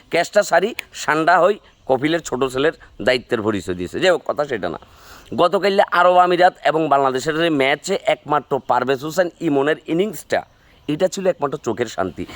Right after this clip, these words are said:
এই যে চুয়ান্ন বলে সেঞ্চুরি, দীর্ঘ নয় বছর পরে আন্তর্জাতিক টি টোয়েন্টি ম্যাচে বাংলাদেশি কোনো প্লেয়ার সেঞ্চুরির দেখা পাইছে। এবং আরেকটা ইন্টারেস্টিং ফ্যাক্ট হইছে যে সে পাঁচটা চার এবং নয়, নয়টা ছক্কা মারছে।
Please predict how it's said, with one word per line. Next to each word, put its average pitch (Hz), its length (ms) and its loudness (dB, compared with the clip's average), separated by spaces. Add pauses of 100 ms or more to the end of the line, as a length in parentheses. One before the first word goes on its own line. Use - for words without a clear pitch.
(220)
এই 214 140 2
যে 277 60 0 (100)
চুয়ান্ন 190 300 2 (100)
বলে 220 140 2 (160)
সেঞ্চুরি, 175 500 -2 (600)
দীর্ঘ 147 200 2 (200)
নয় 143 240 4
বছর 180 280 0
পরে 180 140 2 (180)
আন্তর্জাতিক 127 520 -2
টি 135 160 -6
টোয়েন্টি 160 320 -2
ম্যাচে 143 240 -2 (440)
বাংলাদেশি 120 480 -2
কোনো 135 200 -4
প্লেয়ার 123 320 0
সেঞ্চুরির 113 440 -2
দেখা 87 220 -2
পাইছে। 80 220 -8 (260)
এবং 196 100 2 (100)
আরেকটা 185 400 0
ইন্টারেস্টিং 202 400 -2 (140)
ফ্যাক্ট 180 260 0
হইছে 185 240 -4 (300)
যে 156 80 0 (120)
সে 165 160 0 (500)
পাঁচটা 139 360 0
চার 160 240 2 (100)
এবং 131 120 -2 (140)
নয়, 127 200 2 (100)
নয়টা 120 260 0 (120)
ছক্কা - 300 -2
মারছে। 85 320 -6